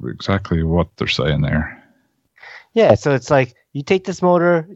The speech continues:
Speaker 2: depending on which E S C you're gonna pick, it's gonna tell you which pinion you need.
Speaker 1: But the E S Cs seems like just, they don't really correspond with anything. It looks like they're just, all these would work.
Speaker 2: Oh, I see what you mean.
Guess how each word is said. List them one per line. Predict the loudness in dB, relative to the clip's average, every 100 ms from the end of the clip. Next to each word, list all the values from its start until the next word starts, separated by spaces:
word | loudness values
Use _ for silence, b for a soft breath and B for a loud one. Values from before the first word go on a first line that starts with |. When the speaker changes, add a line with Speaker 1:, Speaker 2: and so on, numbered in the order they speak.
| -14
Speaker 2:
depending | -14 -6 -2 0
on | 0
which | 0 -2
E | -2 0
S | -2
C | -4 -8 -8 -10 _
you're | -4 -2
gonna | -2
pick, | -2 -2 -2 _ -10
it's | -8
gonna | -2 0 2 2 0 -6 _ _ _ -4
tell | 0
you | 2 2
which | -2 -2
pinion | -4 -2 0
you | 0 0
need. | -2 -2 -6 -18 _ _
Speaker 1:
But | -4 -2
the | 2
E | 4 4
S | 4
Cs | 2 2 4 4 2 0
seems | -4 -4 0 0
like | 0 0 -2
just, | -4 -4 -6 _ _ _ _ _ _ _ -4
they | 0
don't | 0 0
really | 0 0
correspond | 0 -2 -2 -2 0 2 2 2
with | 0 0
anything. | -2 0 0 0
It |
looks | -2 -2
like | -2 -2 -2
they're | 0
just, | 0 -2 -4 -10 -20 _ _ _ _ _ _ _ _ _
all | 0 2 4
these | 2 0 0
would | -2
work. | 0 0 0 -6 -18 -20 _ _ _ b b b
Speaker 2:
Oh, | 2 4
I | 4
see | 2 -2
what | -4 -4
you | -2
mean. | 0 -2